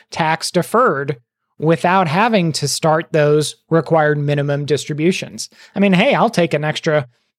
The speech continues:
three more years of tax deferred growth,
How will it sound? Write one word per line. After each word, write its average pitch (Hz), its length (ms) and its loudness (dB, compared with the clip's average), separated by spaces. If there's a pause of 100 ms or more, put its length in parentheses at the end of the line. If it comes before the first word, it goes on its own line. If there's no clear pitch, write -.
(140)
three 180 360 0
more 170 260 4
years 160 440 2
of 127 140 -4
tax 156 280 -2
deferred 151 380 0
growth, 180 560 0